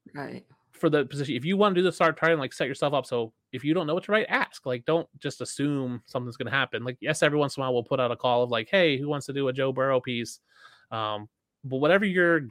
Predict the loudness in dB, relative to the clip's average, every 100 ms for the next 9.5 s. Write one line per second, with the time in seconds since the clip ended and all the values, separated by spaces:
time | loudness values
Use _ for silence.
0 | 0 2 4 2 0 -4 2 6 6 4
1 | 2 2 2 -2 -6 -4 -4 -6 -6 -4
2 | -4 -2 0 0 0 0 -2 -2 0 0
3 | -2 -4 -6 -2 -2 -2 -8 -12 -12 -8
4 | -6 -6 -8 -10 -6 -6 -6 -6 -4 -2
5 | -2 -2 -6 -6 -12 _ -12 0 2 2
6 | -4 -8 -12 -16 _ -20 -20 -20 _ -4
7 | 2 2 2 0 0 2 2 2 -4 -4
8 | -4 0 -2 -2 -6 -10 -4 -2 0 2
9 | 2 2 -6 -6 -12